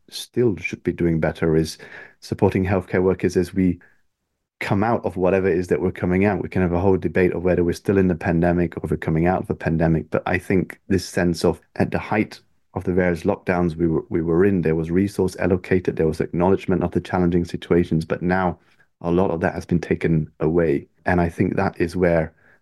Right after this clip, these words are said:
a lot of the frustration is, is coming in. And I think going back to one of the earlier points about trying to change the working environment, one of the things that we saw during the pandemic is that actually, if there is a will,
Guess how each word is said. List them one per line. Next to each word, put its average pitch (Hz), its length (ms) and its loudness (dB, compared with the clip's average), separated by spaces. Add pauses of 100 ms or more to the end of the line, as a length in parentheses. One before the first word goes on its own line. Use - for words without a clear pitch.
(140)
a 98 80 -4
lot 92 160 2
of - 60 -8
the 101 80 -10
frustration 92 680 -2
is, 78 300 -2
is 92 180 -2
coming 82 380 0
in. 82 320 -2 (280)
And 92 140 -2
I 92 40 -2
think 117 320 -2
going 113 280 2
back - 340 -6 (460)
to - 140 -4
one 92 140 2
of 90 80 0
the 90 140 0
earlier 101 220 2
points 85 380 -2
about 80 240 -2
trying 92 300 0
to 95 80 -2
change 85 360 0
the 80 80 -4
working 92 400 2
environment, 73 640 0 (180)
one 95 160 0
of 104 80 2
the - 60 -8
things 95 160 0
that 92 120 0
we 85 100 0
saw 113 320 0
during 95 180 -2
the 80 80 -4
pandemic 80 540 0
is 82 160 -4
that - 180 0
actually, - 400 -2
if 87 120 -4
there 90 160 2
is 85 140 2
a 85 80 0
will, 95 560 0